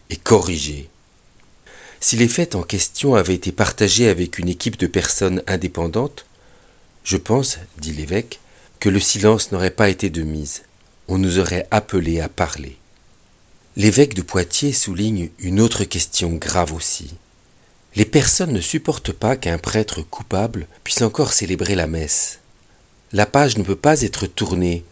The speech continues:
Pour les victimes, elle ne l'est pas. Et les violences subies, les tortures sans fin. Faut-il alors penser que des actes de cette nature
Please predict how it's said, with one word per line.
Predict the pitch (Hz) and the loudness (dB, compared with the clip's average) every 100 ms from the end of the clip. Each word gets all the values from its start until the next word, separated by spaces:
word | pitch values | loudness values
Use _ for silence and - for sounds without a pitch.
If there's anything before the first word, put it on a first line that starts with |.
| _ | _
Pour | - 87 | -8 -4
les | 90 | -4
victimes, | 82 - - 104 101 | -4 -6 0 4 4
elle | 85 | 4
ne | 87 | 2
l'est | 85 87 | 0 0
pas. | - 82 78 - _ _ _ _ _ - | -2 -4 -6 -14 _ _ _ _ _ -4
Et | 101 | 0
les | 101 | 4
violences | 104 107 131 107 | 6 6 6 6
subies, | - 95 87 117 120 - | 4 0 -6 -8 -8 -4
les | 92 | 0
tortures | - 113 - - 110 92 85 | 2 2 0 -2 2 2 2
sans | - - 87 | 2 2 0
fin. | - - 71 - _ _ _ _ _ _ _ _ _ | -2 -4 -8 -14 _ _ _ _ _ _ _ _ _
Faut-il | - 101 - 85 | -10 -4 0 2
alors | 82 95 | 2 2
penser | - 95 87 - 135 | 2 0 2 2 0
que | 98 | -6
des | 80 87 | -2 2
actes | 107 - - | 0 0 -8
de | 80 | -6
cette | 80 90 - | -4 -4 -4
nature | 82 90 87 - 131 147 | -2 -2 -4 -6 -6 -8